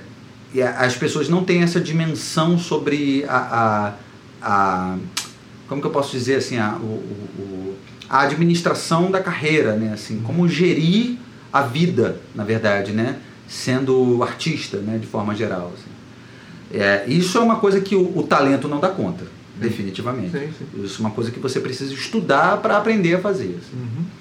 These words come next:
Speaker 1: É, por isso que, assim, eu tava mencionando o, o Hermeto Pascoal, né, e tal,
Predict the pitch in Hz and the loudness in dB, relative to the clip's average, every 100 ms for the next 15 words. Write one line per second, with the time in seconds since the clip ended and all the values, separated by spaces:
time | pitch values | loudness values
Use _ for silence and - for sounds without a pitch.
0 | - - - - - - 110 107 110 104 | -20 -20 -20 -20 -20 -10 0 4 4 4
1 | 104 165 190 254 214 151 151 165 160 175 | 2 2 2 2 2 4 4 2 0 0
2 | 143 139 135 135 120 107 107 110 110 113 | -2 0 0 0 0 -2 -2 0 -2 -4
3 | 120 123 - 107 151 151 104 101 98 127 | -4 -6 0 4 4 4 2 0 0 0
4 | 139 | 0